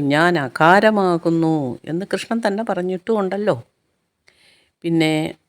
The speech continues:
മന്ത്രാക്ഷരം നമശിവായ എന്നുള്ളതിൻ്റെ ആദ്യത്തെ ന എന്ന അക്ഷരമാണ് അശ്വതിയുടെ മന്ത്രാക്ഷരം.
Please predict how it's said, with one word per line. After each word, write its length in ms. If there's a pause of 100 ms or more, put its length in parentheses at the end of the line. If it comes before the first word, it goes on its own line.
(160)
മന്ത്രാക്ഷരം 840 (540)
നമശിവായ 840 (120)
എന്നുള്ളതിൻ്റെ 680 (260)
ആദ്യത്തെ 560 (400)
ന 100 (500)
എന്ന 400 (280)
അക്ഷരമാണ് 840 (120)
അശ്വതിയുടെ 600
മന്ത്രാക്ഷരം. 760